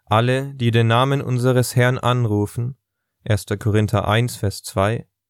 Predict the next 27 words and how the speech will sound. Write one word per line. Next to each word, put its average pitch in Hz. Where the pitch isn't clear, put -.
sollen 123
bei 117
dem 104
Mahle, 113
das -
uns 107
der 104
Herr 104
zu 107
feiern 107
geboten 113
hat, 117
willkommen 101
sein. 95
Wir 107
bitten 127
schließlich 123
noch 120
unsere 117
lieben 117
Brüder 120
inständig 127
durch 110
unseren 113
Herrn 117
Jesum 120
Christum 127